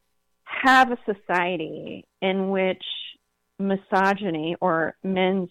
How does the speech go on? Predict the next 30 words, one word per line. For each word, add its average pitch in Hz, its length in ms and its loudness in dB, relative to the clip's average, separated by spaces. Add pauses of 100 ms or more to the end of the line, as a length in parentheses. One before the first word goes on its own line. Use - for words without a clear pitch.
(120)
hatred 185 360 -2
of 147 100 -4
women 147 460 -4 (260)
is 185 320 4 (1000)
kind 302 260 8
of 220 140 -2 (380)
still 240 240 6
present - 640 0 (140)
in 175 480 0
the 175 80 2
broader 170 340 4
culture, - 560 -4
in 170 440 -2
the, 170 120 -2 (220)
you 190 140 4
know, 170 160 0
the 165 100 -4
popular 175 420 2
culture 180 380 -2
that 160 160 2
we 175 120 0
consume. 202 800 2 (540)
You 220 180 4
can't 254 540 6
have 190 680 4 (1000)
a 220 100 6
president 190 640 -2
of 180 80 -4
the 180 80 -4
United 170 380 0